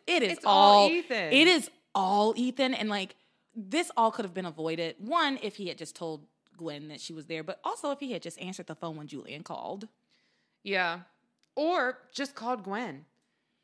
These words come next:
Speaker 2: He could, he could have just called Gwen and said, "Hey, Teresa just showed up. She has some papers that Julian wants me to sign, and the snowstorm is really bad, so, uh,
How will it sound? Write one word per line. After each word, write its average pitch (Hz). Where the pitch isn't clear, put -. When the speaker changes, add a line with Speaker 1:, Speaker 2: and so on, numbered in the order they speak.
Speaker 2:
He 330
could, 320
he 359
could 403
have 381
just 302
called 302
Gwen 196
and 226
said, 226
"Hey, 254
Teresa 214
just 208
showed 196
up. 165
She 185
has 180
some 208
papers 185
that 156
Julian 180
wants 175
me 196
to 196
sign, 147
and 180
the 170
snowstorm 180
is 165
really 165
bad, 143
so, 151
uh, -